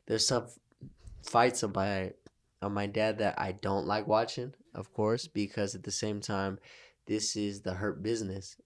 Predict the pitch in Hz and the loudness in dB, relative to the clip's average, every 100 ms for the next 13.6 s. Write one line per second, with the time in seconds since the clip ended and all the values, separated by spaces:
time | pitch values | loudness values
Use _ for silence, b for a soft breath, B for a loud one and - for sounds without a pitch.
0 | - 117 101 98 95 - 98 95 92 98 | -10 -4 -2 -2 -4 -4 -4 -2 -2 -6
1 | - _ _ _ _ _ _ _ _ _ | -12 _ _ _ _ _ _ _ _ _
2 | - 117 101 104 - _ _ _ _ _ | -2 0 0 -2 -8 _ _ _ _ _
3 | _ _ _ _ - 120 131 131 127 120 | _ _ _ _ 2 4 6 6 4 6
4 | 147 165 110 101 104 107 101 104 104 101 | 6 6 4 2 2 2 4 4 2 2
5 | - 107 107 104 101 101 101 101 98 104 | 2 2 4 2 2 2 2 2 2 2
6 | 110 - 113 104 92 - 95 92 101 113 | 0 0 0 0 -2 -4 -2 2 4 2
7 | 101 98 95 - _ - 117 110 98 98 | 2 0 0 -6 _ -14 -8 -6 -4 -4
8 | 95 95 98 95 - - - - - 92 | -4 -4 -4 -6 -8 -8 -8 -6 -4 -2
9 | 92 92 98 90 _ _ _ - 101 104 | 0 0 -2 -6 _ _ _ -4 -2 0
10 | 101 101 - 98 95 95 101 101 95 95 | 0 0 2 2 4 0 -4 -4 0 0
11 | 95 98 95 98 98 _ _ _ _ - | 2 0 0 -2 -8 _ _ _ _ -4
12 | 101 107 - 104 107 101 104 104 104 101 | -2 0 -2 0 0 0 2 2 0 -2
13 | 101 104 110 110 120 | 0 0 2 0 0